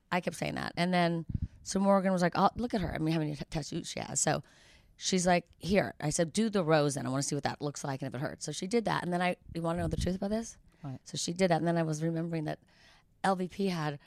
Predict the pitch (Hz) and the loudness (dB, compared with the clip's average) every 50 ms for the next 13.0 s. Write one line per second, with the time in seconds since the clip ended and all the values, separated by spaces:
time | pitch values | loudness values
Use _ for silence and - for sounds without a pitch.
0 | _ _ - - _ - 185 185 202 220 240 247 214 202 175 170 - 208 214 - | _ _ -20 -10 _ 2 4 4 6 6 6 6 6 8 12 12 12 12 12 12
1 | - - - - - - 587 - - - - - 330 - - - - - - - | 12 12 12 8 4 2 0 0 0 0 -2 -2 0 0 -2 -2 -2 -4 -8 -8
2 | - - - - - - - - - _ _ _ _ _ - - 320 311 - - | -10 -16 -20 -20 -20 -20 -20 -20 -20 _ _ _ _ _ -20 -20 -20 -20 -20 -20
3 | - - 480 523 523 571 605 679 571 554 554 523 539 523 523 539 539 539 571 554 | 0 4 6 6 8 10 8 8 8 8 4 4 4 4 4 4 6 8 8 8
4 | 508 427 - 339 359 359 349 349 349 302 330 285 - - - - - - - - | 8 6 4 4 6 8 8 8 8 8 6 6 4 0 -12 -20 -20 -6 4 8
5 | 370 381 381 392 392 381 - - - _ _ - - - 339 359 311 - 330 311 | 10 12 12 12 12 12 12 8 2 _ _ 0 6 8 8 8 8 4 -2 2
6 | - 320 302 302 285 262 269 269 247 262 254 269 254 220 240 - 269 302 311 285 | 4 6 6 6 4 0 -2 -4 -4 -6 -8 -8 -8 -6 2 4 6 6 6 6
7 | 277 269 220 240 214 214 208 208 359 320 - - 285 - 330 294 - 359 254 359 | 4 2 2 0 0 0 4 4 4 4 4 2 0 0 2 6 8 10 12 12
8 | 359 294 - - 285 302 302 - 302 320 285 330 330 - 294 302 294 277 262 - | 10 8 8 8 6 6 6 6 4 4 4 4 0 0 0 2 4 4 6 6
9 | 202 208 233 294 - - 285 - - - - - - - - 262 - - - 269 | 4 4 2 0 -4 -4 -6 -8 -10 -12 -16 -16 -16 -14 -16 -16 -16 -16 -18 -10
10 | - 294 311 330 302 285 277 262 247 233 240 240 233 220 202 190 - 202 208 214 | -6 -2 4 6 8 10 10 10 10 10 12 12 10 10 8 4 6 8 8 8
11 | - - - - - - - - - - - - - - - 269 262 247 254 262 | 6 4 -2 -18 -18 -16 -16 -16 -18 -20 -20 -20 -12 -4 2 2 4 6 8 10
12 | 269 269 269 277 269 269 - - 254 254 254 240 - 262 254 254 240 233 247 | 10 10 10 8 6 4 4 4 4 4 4 2 -4 -6 -4 -4 -4 -4 -6